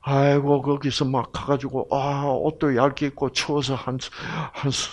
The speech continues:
한 두 시간을 떨었더니 감기가 왔네, 그래요. 그래요. 추우면 감기가 와요. 그거는요,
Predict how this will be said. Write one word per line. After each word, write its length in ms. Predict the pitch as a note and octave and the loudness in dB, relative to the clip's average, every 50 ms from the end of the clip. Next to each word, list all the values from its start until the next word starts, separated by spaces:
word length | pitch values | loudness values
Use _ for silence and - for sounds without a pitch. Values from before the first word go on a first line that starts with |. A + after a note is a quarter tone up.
| - - - - - - - - - | -10 -12 -14 -12 -14 -14 -14 -14 -12
한 280 | - - - C#3 A2 - | -6 -2 -2 -2 -2 0
두 160 | - D3 D#3 | 0 2 2
시간을 520 | D3+ - E3+ - D#3+ C#3+ C#3+ C#3 C3 - | 2 2 4 4 4 4 4 2 4 6
떨었더니 600 | - F3 D#3 C#3 C#3 B2+ - - C#3 A#2+ B2 A#2 | 6 6 8 8 6 4 4 4 2 4 4 2
감기가 480 | - - - B2 A#2+ G2+ A#2 A2+ - G#2+ | 2 2 2 2 2 2 2 0 2 0
왔네, 640 | G2 F#2+ F#2+ G2 F#2+ F#2 F#2 G2 F#2+ G2+ A2+ A#2 - | -2 -2 -4 -4 -4 -4 -4 -4 -6 -6 -8 -10 -10
그래요. 420 | - G2+ - - - - - - - _ _ _ _ _ _ _ _ _ _ _ _ _ - C3+ - | -10 -10 -10 -12 -12 -16 -18 -20 -20 _ _ _ _ _ _ _ _ _ _ _ _ _ -10 -8 -6
그래요. 540 | - D3 B2 E3 D#3+ D3 C3+ A2 - - - _ _ _ - - - _ | -6 -2 0 2 2 2 0 -2 -4 -8 -14 _ _ _ -20 -20 -10 _
추우면 600 | - - - C#3+ C#3+ C3+ A#2+ A#2 A#2+ B2 B2+ B2+ | -4 -2 0 0 2 2 2 2 2 2 0 -2
감기가 520 | - - F#2+ G2 G2 F#2+ G2+ F#2+ - - | -4 -6 -6 -6 -6 -4 -6 -6 -6 -8
와요. 340 | - - - - - - - - _ _ _ _ _ _ _ _ _ _ _ _ _ _ _ _ _ _ _ _ _ _ _ _ _ _ _ _ _ _ _ _ _ _ _ _ _ _ _ _ _ _ _ _ _ _ _ _ _ _ _ _ _ _ _ _ _ _ _ _ _ _ _ _ _ _ _ _ _ _ _ _ _ _ _ _ _ _ _ _ _ _ _ _ _ _ _ _ _ _ _ _ _ _ _ _ _ _ _ | -10 -10 -12 -14 -14 -16 -20 -20 _ _ _ _ _ _ _ _ _ _ _ _ _ _ _ _ _ _ _ _ _ _ _ _ _ _ _ _ _ _ _ _ _ _ _ _ _ _ _ _ _ _ _ _ _ _ _ _ _ _ _ _ _ _ _ _ _ _ _ _ _ _ _ _ _ _ _ _ _ _ _ _ _ _ _ _ _ _ _ _ _ _ _ _ _ _ _ _ _ _ _ _ _ _ _ _ _ _ _
그거는요, 800 | - - A2 F#2+ - B2 C#3 D3+ A#2+ E2+ D#2 F2 G#2 A#2 G2+ | -12 -10 -4 0 0 2 2 2 0 0 -2 -6 -6 -6 -8